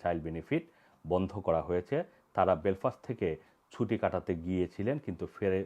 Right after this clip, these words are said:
ফিরেছিলেন ডাবলিন হয়ে, যেই তথ্যগুলো এইচএমআরসির কাছে ছিল না। হোম অফিসকে জিজ্ঞেস করা হলে তারা জানায়,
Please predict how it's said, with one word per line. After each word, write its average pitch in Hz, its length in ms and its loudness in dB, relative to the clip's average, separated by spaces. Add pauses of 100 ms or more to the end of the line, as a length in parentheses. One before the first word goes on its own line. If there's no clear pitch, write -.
ফিরেছিলেন 104 540 0 (380)
ডাবলিন 92 380 4
হয়ে, 76 280 -4 (320)
যেই 80 320 0 (220)
তথ্যগুলো 98 560 0 (1040)
এইচএমআরসির 98 680 -2 (100)
কাছে - 300 -2
ছিল 95 220 0
না। 76 140 -8 (600)
হোম 110 140 4
অফিসকে 110 320 -6
জিজ্ঞেস 95 340 -4
করা 87 240 0
হলে 87 280 0 (300)
তারা 92 220 4
জানায়, 85 320 0